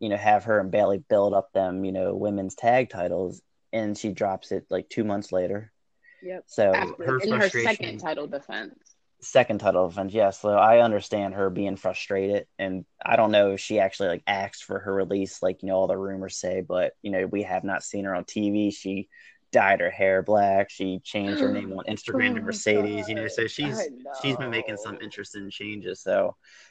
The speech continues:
Speaker 1: I don't know if that's gonna be, like, a new character for her when she comes back, but regardless, when she comes back, I'm sure she'll get a great crowd reaction, and I cannot
Speaker 2: Me
Speaker 1: imagine,
Speaker 2: too.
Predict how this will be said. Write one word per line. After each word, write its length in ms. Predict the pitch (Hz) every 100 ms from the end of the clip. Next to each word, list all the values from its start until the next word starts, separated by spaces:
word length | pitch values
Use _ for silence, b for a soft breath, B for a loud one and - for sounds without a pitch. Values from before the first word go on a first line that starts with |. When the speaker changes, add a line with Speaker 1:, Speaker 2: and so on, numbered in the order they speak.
| b 113
Speaker 1:
I 80 |
don't 140 | 113 107
know 100 | 107
if 80 | -
that's 180 | 98 -
gonna 160 | 101
be, 160 | 98 98
like, 140 | 92
a 40 | 98
new 180 | 101 -
character 520 | - 98 95 - 95
for 180 | - 98
her 60 | 95
when 100 | 92
she 160 | -
comes 260 | 95 87 85
back, 380 | 87 95 98 - 87
but 280 | 85 - -
regardless, 800 | 107 - 98 101 95 98 - -
when 200 | 110 113
she 220 | 110 113 110
comes 200 | 107 98
back, 340 | 104 104 98 -
I'm 140 | 101 104
sure 240 | - 98
she'll 160 | - 92
get 140 | -
a 60 | 85
great 240 | 92 90
crowd 340 | - 92 80 73
reaction, 560 | 95 92 95 - 95
and 140 | 78 101
I 60 |
cannot 340 | 104 107 95 90
Speaker 2:
Me 60 |
Speaker 1:
imagine, 640 | 92 92 92 80 92 92
Speaker 2:
too. 20 | 90